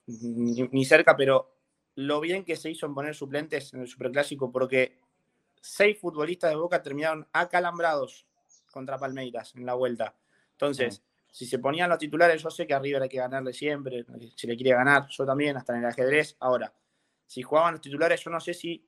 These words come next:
Speaker 1: esto es con el diario del lunes, obviamente, pero yo no sé si van a poder hacer ese esfuerzo físico que hicieron después contra Palmeiras. Desde el más chiquito hasta el más grande, desde Barco, que terminó acalambrado, pasando por X, por Medina y hasta por Cavani, que tiene treinta y seis años,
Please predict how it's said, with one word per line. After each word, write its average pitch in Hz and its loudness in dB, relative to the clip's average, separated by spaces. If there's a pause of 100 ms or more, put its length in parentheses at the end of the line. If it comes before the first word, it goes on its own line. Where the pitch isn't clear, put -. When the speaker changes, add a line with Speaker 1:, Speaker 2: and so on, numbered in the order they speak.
(140)
Speaker 1:
esto - -12
es - -20
con 127 -8
el 120 -6
diario 131 4
del 127 0
lunes, 139 -2
obviamente, 147 -2
pero 123 -6 (520)
yo - -8
no 160 -4
sé 175 -2
si 180 -6
van 165 2
a 147 -2
poder 156 2
hacer 156 -4
ese 147 -6
esfuerzo 151 -4
físico 160 -6
que 139 -10
hicieron 170 -2
después 139 -2
contra 143 -4
Palmeiras. 131 -4 (440)
Desde 127 -2
el 135 -4
más 185 2
chiquito 233 -2 (120)
hasta 147 -6
el 143 -4
más 170 2
grande, 131 0
desde 127 -4
Barco, 208 2
que 160 -8
terminó 151 -8
acalambrado, 170 -2 (320)
pasando 175 -6
por 151 -6
X, 202 -6
por 143 -6
Medina 180 -4
y 147 -6
hasta 139 -6
por 139 -8
Cavani, 165 0
que 147 -10
tiene 160 -12
treinta 147 -16
y 139 -16
seis 156 -10
años, 175 -6